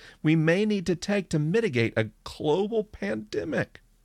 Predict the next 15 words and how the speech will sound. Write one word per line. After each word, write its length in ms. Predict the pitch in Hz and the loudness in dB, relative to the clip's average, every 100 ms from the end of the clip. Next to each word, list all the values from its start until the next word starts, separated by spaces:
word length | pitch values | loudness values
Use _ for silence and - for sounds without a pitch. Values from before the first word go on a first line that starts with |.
| _ _ _ _ _ _ _ _ _ _ _ _ _ _ _ _ _ _ | _ _ _ _ _ _ _ _ _ _ _ _ _ _ _ _ _ _
And 160 | 170 175 | -4 0
we 100 | 202 | 0
can 140 | 220 | 0
become 300 | 190 180 175 | -2 0 0
fragile 540 | 160 - 190 214 156 131 | 0 2 2 2 0 2
when 160 | 143 | 2
someone 460 | 139 - 196 220 165 | 0 0 2 2 0
tells 380 | - 208 269 208 | 0 0 2 2
us 160 | 107 | 0
that 160 | - 143 | 2 2
their 160 | 160 147 | 4 4
life 380 | 156 208 254 - | 4 4 2 0
is 160 | 160 | 0
not 260 | 143 175 202 | 2 0 2
like 240 | 196 180 | 0 -2